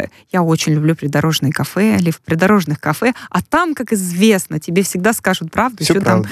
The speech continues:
Speaker 1: бывает
Speaker 2: Мгм.
Speaker 1: много дальнобойщиков, которые, в общем, они вообще знают правду со всего мира, да.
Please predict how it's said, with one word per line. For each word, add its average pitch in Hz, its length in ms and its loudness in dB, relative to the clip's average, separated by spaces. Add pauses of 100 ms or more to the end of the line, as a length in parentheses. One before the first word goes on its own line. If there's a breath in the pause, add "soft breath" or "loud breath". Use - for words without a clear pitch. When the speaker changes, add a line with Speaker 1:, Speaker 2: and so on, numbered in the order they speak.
(200 loud breath)
Speaker 1:
бывает 190 360 4
Speaker 2:
Мгм. 139 80 0
Speaker 1:
много 185 220 2
дальнобойщиков, 156 800 -2
которые, 160 380 0
в 160 80 0
общем, 160 320 0 (240 loud breath)
они 180 320 0
вообще 214 320 0
знают 196 280 2
правду 202 520 0 (120 loud breath)
со - 200 -2
всего 180 360 2
мира, 151 320 0
да. 190 220 2